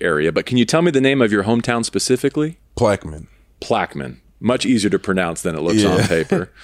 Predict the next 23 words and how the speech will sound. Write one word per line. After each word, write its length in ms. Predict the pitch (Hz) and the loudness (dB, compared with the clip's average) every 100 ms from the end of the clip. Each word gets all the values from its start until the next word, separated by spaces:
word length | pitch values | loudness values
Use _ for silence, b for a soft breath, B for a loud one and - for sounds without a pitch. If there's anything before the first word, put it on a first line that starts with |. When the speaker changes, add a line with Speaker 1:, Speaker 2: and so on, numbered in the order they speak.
| B B B B | B B B B
Speaker 1:
Um, 520 | 104 101 98 95 87 - - - - | 0 2 2 -2 -4 -10 -20 -20 -8
can 220 | - 135 | -2 2
you 180 | 156 240 | 2 2
design 440 | 262 175 147 117 | 2 2 2 2
for 260 | 104 101 78 | 2 2 2
us 140 | - | 2
here 400 | 101 82 73 90 - - | 2 2 0 -8 -12 -4
the 80 | 101 | -4
quintessential 880 | - 185 190 - 139 113 - 101 90 | 0 0 2 0 0 0 0 0 0
Bayou 580 | 85 95 95 92 87 80 | -2 -2 0 -2 -2 -4
menu 480 | 78 76 69 65 64 | -6 -8 -10 -14 -12
for 160 | 92 | -10
foodies 460 | 90 107 95 85 78 | -6 -2 -2 -2 -6
out 260 | 73 76 - | -6 -8 -12
there? 260 | 65 65 _ b b | -12 -14 _ b b
What's 180 | 113 120 | -2 2
your 80 | 123 | 0
plate 260 | - 92 65 | 2 0 0
looking 220 | 78 76 | -6 -10
like? 380 | 67 - - - | -12 -14 -20 -20
Speaker 2:
<sighs> 1400 | _ _ - - - - - - _ _ _ _ _ _ | _ _ -20 -20 -20 -20 -20 -20 _ _ _ _ _ _
For 200 | - 110 | -4 2
me, 480 | 110 139 165 165 160 | 4 6 6 6 4